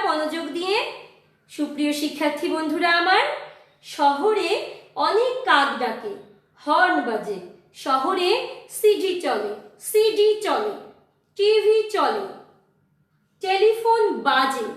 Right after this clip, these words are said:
দরজায় বেল বাজে। শহরে ফেরিওয়ালারা চিৎকার করে। শহরের স্কুলগুলোতে শিশুদের হইচই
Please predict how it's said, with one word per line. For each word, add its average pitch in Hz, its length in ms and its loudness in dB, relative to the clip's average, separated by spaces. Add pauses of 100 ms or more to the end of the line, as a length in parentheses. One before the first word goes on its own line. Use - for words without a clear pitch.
(440)
দরজায় 302 680 2 (220)
বেল 403 260 2 (120)
বাজে। 233 320 -4 (2000)
শহরে 370 460 2 (160)
ফেরিওয়ালারা 381 720 2 (520)
চিৎকার - 500 2 (100)
করে। - 220 -6 (2000)
শহরের 392 460 4 (160)
স্কুলগুলোতে 392 880 0 (720)
শিশুদের 392 540 2 (100)
হইচই 330 520 0